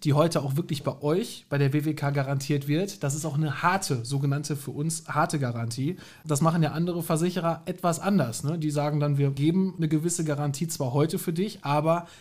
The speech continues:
schlussendlich können sie die nachher wiederum, ich sag mal, vielleicht nicht unbedingt willkürlich, aber dann doch schon anpassen. Ihr werdet das auch so fortführen im nächsten Jahr, dass diese Garantien, gerade bei diesem Rentengarantiefaktor, von dem wir gerade gesprochen haben, auch so bleiben?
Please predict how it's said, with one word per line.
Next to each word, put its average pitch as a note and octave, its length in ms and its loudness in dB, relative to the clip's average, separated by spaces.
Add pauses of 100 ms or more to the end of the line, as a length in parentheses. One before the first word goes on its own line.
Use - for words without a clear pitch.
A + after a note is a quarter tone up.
(160)
schlussendlich D#3+ 600 0
können D#3+ 180 0
sie D#3 60 0
die D#3 260 -2
nachher D3+ 340 -2
wiederum, D3 500 0 (180)
ich C#3 140 -4
sag D#3 140 2
mal, D3 100 4
vielleicht D3 280 0
nicht D3 100 0
unbedingt D3 320 2
willkürlich, E3 500 2
aber C#3+ 140 0
dann C#3 120 2
doch C#3+ 140 0
schon C#3 160 -2
anpassen. G3 540 -4 (280)
Ihr E3+ 140 4
werdet E3+ 240 4
das E3 140 -2
auch D#3+ 120 -6
so D#3+ 120 0
fortführen C#3+ 460 -2
im C3+ 80 4
nächsten C3+ 300 -2
Jahr, F#3 260 -4 (180)
dass C#3 160 -4
diese D3+ 200 -2
Garantien, D3 720 -2
gerade D3+ 240 0
bei C#3+ 120 2
diesem C#3 180 2
Rentengarantiefaktor, E3 1500 2 (220)
von D#3 160 0
dem D#3+ 140 2
wir D#3 80 0
gerade D3 220 -2
gesprochen C#3+ 420 -2
haben, C3+ 120 2
auch C3+ 80 -4
so C#3+ 120 -2
bleiben? C3 380 -6